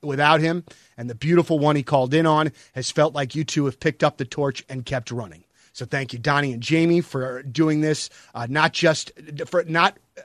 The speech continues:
thank you. So thank you, Donnie and Jamie, for doing not just Jeff proud, but keeping the podcast alive and interesting and entertaining. I love this podcast and will forever be a fan and a spreader of the podcast to any and all Blues fans.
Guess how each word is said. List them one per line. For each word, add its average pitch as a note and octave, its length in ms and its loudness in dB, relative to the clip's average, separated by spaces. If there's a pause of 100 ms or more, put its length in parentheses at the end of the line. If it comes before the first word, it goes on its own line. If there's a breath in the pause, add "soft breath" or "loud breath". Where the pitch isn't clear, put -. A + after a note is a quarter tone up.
(300)
thank F3 260 2
you. G3 280 -2
So D3 140 -8
thank F#3+ 280 4
you, G#3 80 -4
Donnie F3 280 2
and C#3+ 100 -2
Jamie, D#3 300 2
for - 300 -10
doing C#3+ 220 0
not C#3+ 200 -2
just - 180 -8
Jeff E3+ 240 4
proud, D3 300 6 (180 loud breath)
but B2 140 -10
keeping C3+ 240 -2
the C3 80 -4
podcast C3+ 500 -2
alive B2+ 320 0
and A#2 80 -8
interesting C3 480 0
and A#2+ 100 -2
entertaining. D3+ 540 0 (240 loud breath)
I A2 60 -10
love C#3 240 4
this D3+ 140 0
podcast C#3 560 2
and B2+ 80 -4
will A2+ 60 -4
forever C3+ 360 0
be C3 100 0
a A#2 60 -2
fan C3 320 -2
and A2+ 100 -8
a A#2+ 60 -8
spreader C3 340 0
of A#2+ 80 0
the A#2+ 80 -6
podcast A#2 540 -6
to - 120 -12
any D3 180 2
and C3+ 80 0
all C3 140 4
Blues A#2+ 300 -2
fans. F#2 380 -14